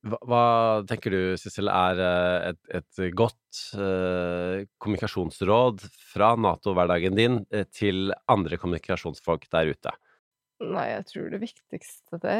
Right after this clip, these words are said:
Speaker 2: er at, eh, alle som jobber med kommunikasjon må sørge for at de ikke ender opp som en slags sånn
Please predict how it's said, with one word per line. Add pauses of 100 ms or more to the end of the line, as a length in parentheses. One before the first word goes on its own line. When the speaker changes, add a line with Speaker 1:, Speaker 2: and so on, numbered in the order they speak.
Speaker 2:
er (800)
at, (1040)
eh, (360)
alle
som
jobber
med
kommunikasjon
må
sørge
for
at
de
ikke (920)
ender
opp
som
en
slags
sånn